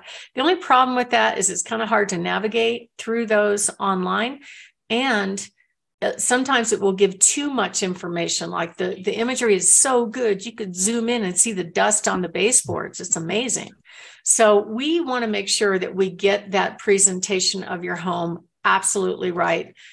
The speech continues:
so that you get the most amount of buyers coming to your home at the same time. We also offer something very exclusive. It's called our Talking House ad. And that's for the people that are driving by. So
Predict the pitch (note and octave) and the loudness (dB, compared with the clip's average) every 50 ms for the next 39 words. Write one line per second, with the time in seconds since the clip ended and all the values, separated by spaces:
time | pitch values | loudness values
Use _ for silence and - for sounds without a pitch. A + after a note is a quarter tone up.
0 | - - - - - A3+ G#3+ G#3+ G#3+ - A3 G#3 G#3+ A#3 B3 B3 A#3 G#3+ G3 F#3+ | -4 0 2 4 6 6 6 6 4 2 0 -2 -2 -2 0 2 2 2 2 2
1 | F#3+ F#3 - _ _ _ _ _ _ _ _ _ G#3 F#3 F#3+ A3+ G#3+ G3+ - - | 0 -4 -10 _ _ _ _ _ _ _ _ _ -4 2 4 6 6 6 4 -2
2 | - - F#3 G3+ G3 G3 G#3 A#3 A#3+ - - B3 B3 A#3+ A#3 A3 F#3+ A3 G#3+ A3 | -6 -2 0 2 4 4 4 4 2 0 0 0 0 2 2 0 2 2 2 4
3 | A3+ A3+ A#3 A#3+ - - - - A3+ A3 A#3+ A#3 A#3 B3 C4 C4+ B3+ A3+ A#3 G#3 | 4 2 0 -2 -4 -4 -4 -2 -2 -2 -2 -4 -6 -6 -6 -4 -2 0 0 2
4 | G3+ G3+ G3+ G3+ G#3 - - G3 F#3+ - F3 E3+ - - F#3 F3+ F#3 F#3 - F#3+ | 2 0 -2 -4 -6 -4 -4 -4 -4 -2 -2 -2 0 0 0 -2 -4 -4 -2 -4
5 | E3 E3 - - _ - - - - - _ A3+ A#3 A#3+ C4 C#4+ - D#4+ C#4+ - | -4 -4 -6 -12 _ -20 -20 -20 -20 -8 _ 2 2 2 2 2 2 2 2 4
6 | - A3 G#3+ G#3+ - G3 G3 - A3+ A3 G#3+ - A#3+ G#3 G3+ G3 G3+ G3+ G3+ G3 | 4 2 2 2 0 -2 -2 0 0 -2 -2 -2 -4 -4 -2 0 0 2 2 2
7 | F#3+ G3 - - - B3 B3+ C4+ C4+ - G3 F#3 F3+ - - - G#3 G3+ G3+ F3 | 2 2 0 0 0 -2 -4 -4 -4 -6 -6 -6 -6 -4 0 0 0 0 0 -2
8 | E3+ E3+ - - - A3+ A3 G#3+ - - G#3+ F#3+ F3+ F3+ - - G#3+ A3+ A#3 A3+ | -4 -4 -8 -2 2 2 2 2 0 -6 -8 -8 -8 -6 -4 -2 0 0 0 2
9 | - - - - - F#3+ F#3 F3 E3+ E3 D#3 E3 F3+ - - - - - - - | 2 4 2 2 2 0 -2 -2 -2 -2 -4 -6 -10 -14 -20 -20 -20 -20 -20 -20
10 | - _ - - A3 A3 A3 A3+ A#3+ D4 D4+ - - - - C#4+ C4+ C4+ B3+ B3+ | -20 _ -2 0 2 2 4 4 2 2 2 0 -4 -6 -6 -6 -2 0 0 0
11 | B3 B3 - A#3+ G#3 G3+ G#3 G3+ G3+ G3+ G3 G3+ G3 F#3+ F#3+ F3+ F3+ F#3 F#3+ G3+ | 0 -2 -2 -4 -2 -2 0 2 2 2 2 2 2 2 2 2 2 2 0 -2
12 | G#3 G#3 B3 B3 A#3 F#3 - - - - - - - A3+ G#3 F#3+ F#3+ F#3 F#3+ - | 0 2 4 4 4 4 2 -2 -8 -6 -4 0 2 2 2 2 0 -2 -6 -10